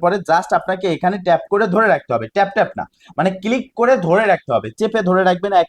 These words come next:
মিনিট সময় ধরে। Then আপনি এখান থেকে একটা পয়েন্ট পাবেন, একটু নিচের দিকে স্ক্রল করবেন, এখানে প্রতি আট ঘন্টা পরে পরে একটা স্পিন পাবেন। Just আপনি স্পিনের উপরে ক্লিক করার সাথে সাথে দেখতে পারবেন যে এই স্পিনটা কিন্তু এখানে হবে। এখানে up to পাঁচশো থেকে দশ হাজার পর্যন্ত আপনি পয়েন্ট পেতে পারেন, এটা নির্ভর করে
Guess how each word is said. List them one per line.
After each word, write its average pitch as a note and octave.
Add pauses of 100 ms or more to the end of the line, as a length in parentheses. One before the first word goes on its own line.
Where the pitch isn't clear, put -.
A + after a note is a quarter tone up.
মিনিট G3+
সময় F3
ধরে। G#3+ (120)
Then E3+
আপনি F3
এখান D3+
থেকে D3+
একটা D3
পয়েন্ট D3+
পাবেন, F3+
একটু D3+
নিচের C#3+
দিকে D#3+
স্ক্রল E3+
করবেন, G3 (400)
এখানে A3 (120)
প্রতি G3+ (100)
আট E3+
ঘন্টা F3+ (100)
পরে F3
পরে E3+
একটা E3+ (200)
স্পিন G3+
পাবেন। G3+ (100)
Just F3
আপনি F3 (140)
স্পিনের F#3
উপরে F#3+
ক্লিক F3+
করার E3
সাথে E3
সাথে E3+
দেখতে D3
পারবেন E3 (400)
যে D3+
এই D#3 (120)
স্পিনটা F#3+
কিন্তু G3
এখানে F3+
হবে। F3+ (100)
এখানে F3
up - (140)
to G#3+ (140)
পাঁচশো F#3 (100)
থেকে G3+ (120)
দশ E3 (120)
হাজার F3 (100)
পর্যন্ত D#3+ (440)
আপনি F#3 (140)
পয়েন্ট E3 (120)
পেতে A#3+
পারেন, C3+
এটা E3+ (320)
নির্ভর F3+
করে G3+